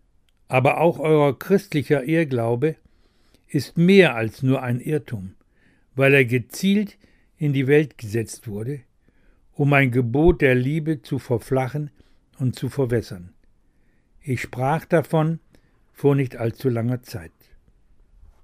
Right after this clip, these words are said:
Ich weiß sehr wohl, dass man sich an vielerlei Äußerlichkeiten gewöhnen kann,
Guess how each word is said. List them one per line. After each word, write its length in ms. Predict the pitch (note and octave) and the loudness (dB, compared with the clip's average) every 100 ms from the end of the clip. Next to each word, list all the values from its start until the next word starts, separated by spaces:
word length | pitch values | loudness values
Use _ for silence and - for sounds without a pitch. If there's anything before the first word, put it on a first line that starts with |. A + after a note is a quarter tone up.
| - _ _ _ _ _ _ _ - | -20 _ _ _ _ _ _ _ -12
Ich 220 | - C3 | -4 -2
weiß 280 | D3+ E3+ C#3 | 4 4 6
sehr 220 | F3+ F#3+ | 4 4
wohl, 400 | E3 D3+ A2 F#2+ - - - - _ _ _ _ _ _ | 4 2 2 -4 -14 -14 -14 -16 _ _ _ _ _ _
dass 240 | C#3 C3 D#3 | 0 0 0
man 180 | D3+ | 0
sich 240 | C3+ D3+ D3 | 0 0 2
an 140 | C3+ | 0
vielerlei 640 | - D#3+ E3+ D#3+ C#3+ C3 A#2+ | -2 -2 2 2 2 -2 0
Äußerlichkeiten 1080 | C3+ C3+ D#3 D3 D3+ - C#3+ C#3 - C3 B2 | -2 2 2 2 -2 -4 -4 -4 -4 -6 -4
gewöhnen 480 | A#2+ D3 C3+ A#2+ | -2 0 0 -2
kann, 320 | G#2+ A#2 B2+ | -2 -4 -4